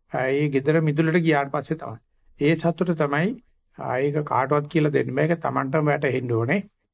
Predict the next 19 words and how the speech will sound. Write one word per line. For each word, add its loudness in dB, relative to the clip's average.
ඒක 0
නිසා 0
කීප 2
වතාවක් 2
කරලා -4
බලන්න. -4
කරනකොට, -4
කරනකොට -4
සම්මෝසාව 0
නැතිවීම, 0
අන්දමන්ද 2
භාවයක් 4
නැතුව -2
මෙතෙන් -4
ගියා 0
කියන -4
විශ්වාසයෙන් -4
තමයි -8
ඒක -6